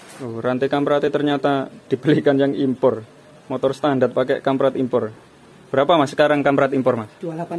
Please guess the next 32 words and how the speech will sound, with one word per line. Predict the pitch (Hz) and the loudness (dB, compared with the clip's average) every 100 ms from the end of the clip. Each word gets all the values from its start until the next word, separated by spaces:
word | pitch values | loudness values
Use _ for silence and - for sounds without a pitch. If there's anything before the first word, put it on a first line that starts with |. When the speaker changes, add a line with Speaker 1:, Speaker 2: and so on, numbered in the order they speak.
| 156 | -10
Speaker 2:
delapan. | 147 - 160 151 - | -12 -10 -10 -10 4
Speaker 1:
Dua | 202 - | 6 6
delapan | 190 165 | 6 4
delapan. | 165 143 151 127 120 - - | 4 4 2 0 -4 -12 -10
<laughs> | 240 226 156 | -8 -6 0
Mantap | 143 127 117 135 120 | 0 0 0 0 0
jiwa. | 131 123 113 - - - - | 0 0 -2 -8 -20 -20 -6
Ini | 170 170 | -4 0
kampret | 175 170 175 - | 0 4 2 2
Sakti | 175 - 170 | -2 0 2
Pol | 165 131 | 4 4
iki, | 117 | 0
Mas. | 120 - - - - - | -4 -8 -16 -18 -20 -4
Dulu | 131 135 | 2 4
aku | 151 160 | 4 4
pakai | 165 165 165 - | 2 2 0 0
ndek | 139 131 | 0 2
motor | 135 147 | 2 0
dua | 135 123 127 | 2 4 4
ratus | 151 143 | 4 4
C | 147 | 4
C | 151 | 2
kompresi | 151 147 143 143 | 2 2 2 0
padet | - 151 151 139 131 | 2 2 4 2 0
ya. | 117 107 - - - | 0 -2 -6 -14 -4
Tak | 147 | 0
hajar | 135 127 120 - 139 | 2 2 2 2 2
ku | 151 156 151 | 4 2 2
aman | 147 143 135 | 0 2 2
jaya. | 127 117 110 - - - - - - | 2 2 0 -4 -20 -20 -20 -12 -2
Nggak | 135 | 0
molor-molor. | 143 147 139 131 117 | 4 4 4 2 2